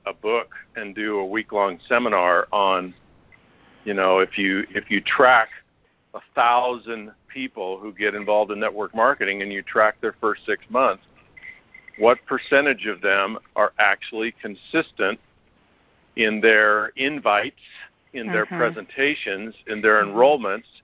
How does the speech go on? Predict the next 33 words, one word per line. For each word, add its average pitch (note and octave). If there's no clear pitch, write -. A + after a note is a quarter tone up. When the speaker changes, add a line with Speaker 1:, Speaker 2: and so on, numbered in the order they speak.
Speaker 1:
regardless B2+
of C3
the B2
outcome? -
Speaker 2:
Mm-hmm. E3
Speaker 1:
You A2
know, A#2
regardless B2+
of A2
who C3+
quits, G#2
regardless B2
of A#2
who A#2+
gets G#2
in, G2
regardless B2+
of G#2+
looking A#2
at G#2
it, G#2
you A#2
know, A2+
even B2+
five D3
months G#2+
down G#2+
the G#2
road G#2
and G#2
going, A2
"Well, G#2
this D3+